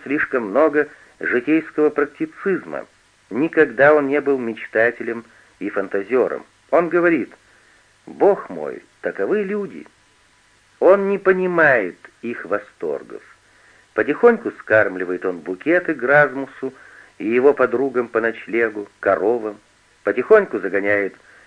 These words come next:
полученные дары, сигары, вина, ликеры и сыр,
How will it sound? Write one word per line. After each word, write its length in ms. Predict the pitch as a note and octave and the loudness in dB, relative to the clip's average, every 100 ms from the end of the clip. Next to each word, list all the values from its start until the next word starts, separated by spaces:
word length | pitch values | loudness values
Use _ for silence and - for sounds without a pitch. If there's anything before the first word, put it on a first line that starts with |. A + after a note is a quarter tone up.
| _ | _
полученные 760 | A#2 A#2+ B2 - G#2+ G#2 G2+ | 2 4 0 -4 -8 -4 -4
дары, 460 | F2+ F#2+ F#2 C3+ D3 - _ _ _ _ - - | 0 0 0 -2 -6 -14 _ _ _ _ -20 -6
сигары, 580 | G3 A#2 B2 C#3+ C#3 C3+ - _ - | -4 2 4 4 2 -2 -8 _ -14
вина, 580 | D#2+ F2+ D3 D3 C3+ C3 | -10 -6 -6 -4 -4 -4
ликеры 560 | G#2 - E3+ D#3+ E2 | -6 -2 0 2 0
и 60 | B1 - | -6 -8
сыр, 260 | C3+ E3 | -2 -2